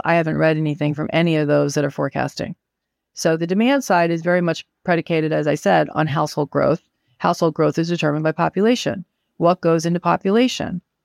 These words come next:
Death rate, birth rate, immigration. All are going up until covid. The birth rate is now improving, but had been decelerating, had been, rate of growth had been decelerating substantially. Population growth in the decade of the Census Bureau for two thousand, or the decennial survey,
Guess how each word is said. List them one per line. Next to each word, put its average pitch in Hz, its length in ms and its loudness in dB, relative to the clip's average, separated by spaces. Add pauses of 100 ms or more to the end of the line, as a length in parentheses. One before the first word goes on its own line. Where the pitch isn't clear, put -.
(460)
Death 170 300 2
rate, 180 380 0
birth 156 340 0
rate, 170 360 2
immigration. 170 720 0 (580)
All 185 240 4
are 214 80 2
going 165 500 0 (320)
up 175 120 0
until 165 220 -2
covid. 165 500 0
The 151 80 -10
birth 170 300 0
rate 151 180 2
is 151 140 -6
now 156 360 0
improving, 180 640 0 (200)
but 170 100 0
had 165 180 0
been 170 140 0
decelerating, 165 640 2
had 160 140 -4
been, 160 200 -2 (500)
rate 170 160 2
of 160 80 -6
growth 196 260 0
had 160 120 -4
been 160 140 0
decelerating 170 460 0
substantially. - 800 -2 (520)
Population 185 500 2
growth 165 320 0
in 165 120 0
the 160 60 0
decade 165 380 0
of 165 80 -4
the 170 60 -12
Census 180 320 -2
Bureau 165 420 0
for 160 260 -2
two 170 160 -6
thousand, 165 440 0
or 160 180 0
the 160 240 2
decennial 175 480 0
survey, 170 480 2